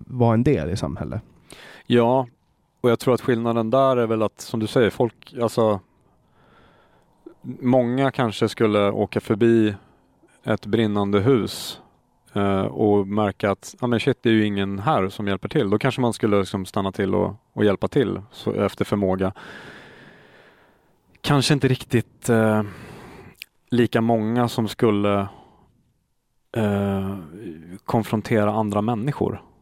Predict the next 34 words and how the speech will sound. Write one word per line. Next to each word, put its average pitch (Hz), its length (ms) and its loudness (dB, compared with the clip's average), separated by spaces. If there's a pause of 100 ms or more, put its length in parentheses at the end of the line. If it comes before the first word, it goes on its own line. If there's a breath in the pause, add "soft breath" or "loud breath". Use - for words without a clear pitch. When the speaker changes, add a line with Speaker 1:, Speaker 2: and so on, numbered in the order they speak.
(240)
Speaker 1:
Mm. 110 240 -2 (200)
Speaker 2:
som 98 220 -4
poliser 98 380 -2
gör 95 180 0
då. 95 180 -8 (720)
Eh, 101 380 -4
så - 140 -4
det 110 60 0
kanske 113 260 0
finns 107 200 -4
en 110 60 -2
skillnad 104 360 -4
där. 107 260 -4 (380 loud breath)
Speaker 1:
Ja, 123 160 4
det 123 120 2
är 120 40 6
ganska 131 300 0
farligt 113 480 0
att 90 140 -4
konfrontera 95 500 0
folk 92 220 -4
i - 20 -2
Sverige, 85 480 -2 (440)
i 90 300 4
krogmiljö 87 920 2
och, 87 300 -2
och - 120 -2
så. - 260 -4 (160)
Eh, 87 720 0
alltså, 101 200 0
Speaker 2:
Ja. 92 120 2 (540 loud breath)
Speaker 1:
på, 110 180 4
på 127 300 2
Åland, 95 520 0